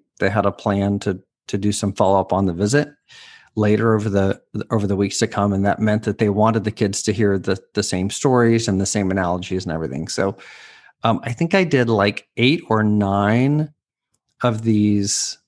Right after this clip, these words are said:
um, like, thirty-five minute, minute presentations over the course of a school day. And I got toward the end of the day and my brain was just like, "Have I told this story already? Like,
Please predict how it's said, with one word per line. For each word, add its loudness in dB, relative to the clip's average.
um, -2
like, -2
thirty-five 0
minute, -2
minute -2
presentations -4
over -6
the -8
course -4
of -8
a -4
school -6
day. -8
And 0
I 2
got -2
toward 0
the -2
end 2
of -6
the 0
day 0
and -4
my 0
brain 2
was -2
just -2
like, -4
"Have -6
I -4
told 0
this -2
story 0
already? 0
Like, -2